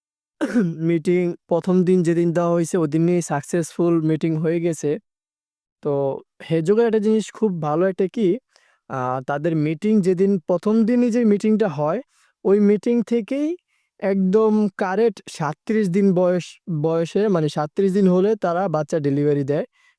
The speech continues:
মানে সাতত্রিশ দিন তারা প্রেগন্যান্সি থাকে। তো এই জিনিসটা আমি খুব মানে একটা জিনিস দেখছি, আমার কয়েকবারই টাইমের সাথে আমি যে প্রথমবারে মিটিংটাই দেখছি, প্রথমবার মিটিং থেকে টাইম মেনটেন করছি, সেই টাইম অনুযায়ী <clears throat>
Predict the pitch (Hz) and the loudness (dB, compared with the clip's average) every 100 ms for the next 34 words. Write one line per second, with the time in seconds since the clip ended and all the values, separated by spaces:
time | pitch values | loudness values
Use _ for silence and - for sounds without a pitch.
0 | - 147 147 147 147 - 185 170 185 175 | -6 -2 -2 -2 -4 0 0 2 2 2
1 | 170 151 160 156 165 165 160 151 151 175 | -2 -2 0 0 0 -2 -2 -2 -2 -6
2 | - _ _ _ _ _ _ _ - 160 | -8 _ _ _ _ _ _ _ -4 -2
3 | 160 - _ - 208 220 240 - 247 214 | -2 -4 _ -2 2 4 2 0 0 2
4 | 190 175 - 180 165 - 160 160 165 165 | 2 0 2 0 0 -4 -4 -2 0 -2
5 | 147 165 - 185 165 170 170 - 180 180 | 0 -4 -2 -2 -2 -2 -4 -2 -2 0
6 | 175 185 185 180 - _ _ - 156 165 | -2 0 0 0 -6 _ _ -8 -4 -2
7 | 185 - 185 165 180 175 165 151 160 170 | -2 -2 -2 -2 -2 0 -2 -2 -2 -2
8 | 160 165 190 196 196 196 185 170 190 190 | -2 -4 0 2 2 2 2 2 0 2
9 | 190 170 170 - 170 170 180 185 175 175 | 0 0 -4 -4 -2 0 0 0 0 -2
10 | 180 185 170 170 170 175 175 185 190 190 | 0 0 0 -2 -2 -2 -2 -2 0 -2
11 | - 240 - _ _ _ _ - 190 185 | -2 -4 -4 _ _ _ _ -2 0 0
12 | 185 190 226 240 247 226 - _ _ _ | 0 0 2 2 2 0 -4 _ _ _
13 | _ _ _ 208 180 120 | _ _ _ -2 -2 -2